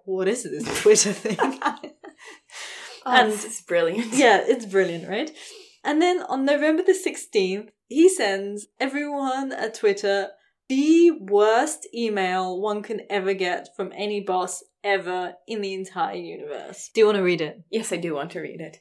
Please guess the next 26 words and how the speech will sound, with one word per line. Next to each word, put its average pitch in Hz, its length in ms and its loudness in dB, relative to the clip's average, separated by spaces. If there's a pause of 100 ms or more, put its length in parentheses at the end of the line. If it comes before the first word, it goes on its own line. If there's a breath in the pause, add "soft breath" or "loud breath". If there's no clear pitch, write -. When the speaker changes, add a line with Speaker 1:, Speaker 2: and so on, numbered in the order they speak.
Speaker 2:
I'm 196 320 0
really 208 280 2
excited 165 440 -2
that 160 340 -4
my 170 240 -8
two 185 220 -10
theater 170 420 -8
degrees 156 440 -6
are 160 100 -8
going 160 300 -12 (100)
to, 160 380 -8
you 165 80 -16
know, 151 180 -18 (160)
Speaker 1:
Can 233 220 -2
you 240 80 -2
please 233 500 -2
do 202 160 4
an - 100 0
Elon 185 260 -4
Musk 175 420 -8
voice 170 400 -4
and 170 120 -12
attitude? 170 760 -6 (160)
Channel 170 400 -6
him. 175 220 -16 (300)
Speaker 2:
Right. - 220 -8